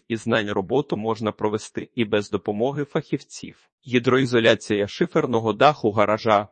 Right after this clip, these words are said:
Шифер є натуральним матеріалом, що виготовляється шляхом зрізу гірської породи. Найчастіше для гідроізоляції шиферного даху гаража використовується рубероїд. Його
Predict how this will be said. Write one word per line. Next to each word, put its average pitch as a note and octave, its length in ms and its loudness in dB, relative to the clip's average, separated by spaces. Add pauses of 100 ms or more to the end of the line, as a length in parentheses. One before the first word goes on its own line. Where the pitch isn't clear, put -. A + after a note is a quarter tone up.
Шифер E3 460 0
є A#2 200 4
натуральним C#3+ 640 0
матеріалом, C3 760 -2 (120)
що - 240 0
виготовляється C#3 800 0
шляхом B2 480 -2
зрізу A2 380 -2
гірської A2 520 -2
породи. C#3 640 0
Найчастіше A2+ 760 -4
для G#2 160 -2
гідроізоляції A2 1120 -2
шиферного C3 720 -2
даху C3+ 400 0
гаража A#2 380 2
використовується A2+ 1000 -2
рубероїд. G#2+ 580 -2
Його A#2 280 -2